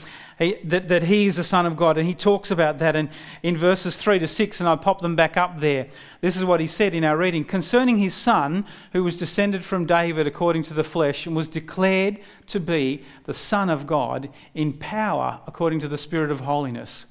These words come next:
by his resurrection from the dead, Jesus Christ, our Lord, through whom we've received grace and apostleship, through whom we've been saved,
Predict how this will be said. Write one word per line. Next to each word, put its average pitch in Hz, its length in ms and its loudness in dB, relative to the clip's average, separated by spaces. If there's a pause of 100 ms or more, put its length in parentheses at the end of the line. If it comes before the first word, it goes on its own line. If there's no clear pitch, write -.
(600)
by 143 140 2
his 190 240 0
resurrection 175 560 0
from 165 140 -6
the 151 80 0
dead, 139 380 -4
Jesus 196 440 -2
Christ, 175 420 0
our 160 220 2
Lord, 160 420 0 (560)
through 226 460 2
whom 233 240 2
we've 190 220 0
received 165 420 -2
grace 170 320 2
and 165 80 -2
apostleship, 156 720 -4 (240)
through 170 220 0
whom 160 160 0
we've 135 120 -2
been 131 160 -2
saved, 127 540 -4